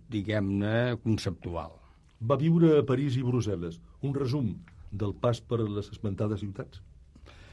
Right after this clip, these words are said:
Speaker 1: Bé, per, a París hi vaig anar de becari de, amb l'Institut Francès. L'Institut Francès llavors a Barcelona era una finestra oberta,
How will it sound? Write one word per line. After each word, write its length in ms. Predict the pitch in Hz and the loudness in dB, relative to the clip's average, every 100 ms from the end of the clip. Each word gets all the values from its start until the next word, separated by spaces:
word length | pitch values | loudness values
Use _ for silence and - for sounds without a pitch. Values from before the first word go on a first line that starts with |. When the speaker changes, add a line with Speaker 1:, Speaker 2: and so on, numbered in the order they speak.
| - | 4
Speaker 1:
Bé, 300 | 151 180 101 | 8 8 6
per, 220 | - 120 113 | 2 4 4
a 100 | 113 | 4
París 500 | 123 143 139 165 127 | 6 8 10 8 8
hi 100 | 117 107 | 6 6
vaig 380 | 117 107 95 - 110 | 6 6 2 0 2
anar 480 | 110 107 101 101 101 | 4 2 0 0 0
de 120 | 104 | -2
becari 440 | 98 - 110 98 95 | -2 0 2 2 0
de, 120 | 95 95 | 0 0
amb 180 | 92 92 | -2 -4
l'Institut 380 | 98 90 92 92 | -6 -6 -8 -6
Francès. 600 | 92 92 85 117 113 98 - | -4 -6 0 0 0 -2 -8
L'Institut 360 | 95 87 98 92 | -6 -4 -4 -4
Francès 540 | 101 95 - 107 95 92 | -6 -4 0 0 0 0
llavors 520 | 98 95 107 107 90 | 0 2 2 2 2
a 80 | 101 | 0
Barcelona 640 | 95 90 110 98 107 107 107 - - | 0 0 0 2 2 2 -2 -6 -10
era 220 | 101 107 | -2 0
una 220 | 107 104 101 104 - - - - | 2 2 0 -2 -8 -20 -14 0
finestra 560 | 113 147 - - 120 | 6 6 4 0 2
oberta, 680 | 110 101 127 123 110 - 101 | 2 4 4 4 0 -2 -2